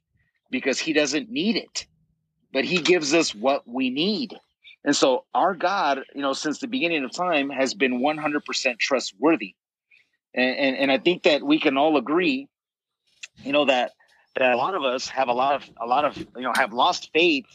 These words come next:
and trust in our economy, our political system, the leaders, C D C, the media. But again, God has made some promises to us from the beginning of time, and he's consistently come through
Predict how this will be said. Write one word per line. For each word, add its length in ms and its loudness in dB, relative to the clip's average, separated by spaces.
and 160 -6
trust 340 0
in 240 -2
our 140 -2
economy, 520 0
our 40 0
political 400 -2
system, 540 -2
the 60 -6
leaders, 440 0
C 160 -6
D 120 -14
C, 360 0
the 120 -8
media. 480 2
But 120 0
again, 380 2
God 320 0
has 360 0
made 300 0
some 180 -4
promises 560 -4
to 160 -2
us 140 0
from 180 -6
the 80 -2
beginning 460 0
of 80 -6
time, 360 -6
and 120 0
he's 140 2
consistently 640 0
come 300 -2
through 240 2